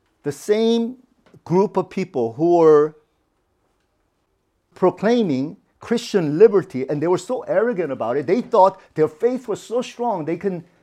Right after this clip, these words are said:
go into the temple of the pagan gods, and that's not gonna faze them. That's not gonna touch them. So sure, my friend who is pagan has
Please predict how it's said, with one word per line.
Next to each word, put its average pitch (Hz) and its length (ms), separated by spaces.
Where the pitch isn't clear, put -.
go 180 160
into 202 640
the 160 80
temple 208 420
of 165 140
the 156 80
pagan 165 400
gods, 127 420
and 143 160
that's 196 160
not 208 180
gonna 180 200
faze 185 340
them. 107 140
That's 143 200
not 170 140
gonna 170 140
touch - 320
them. - 160
So 262 160
sure, 247 340
my 175 200
friend 185 500
who 175 140
is 175 160
pagan 165 440
has 147 300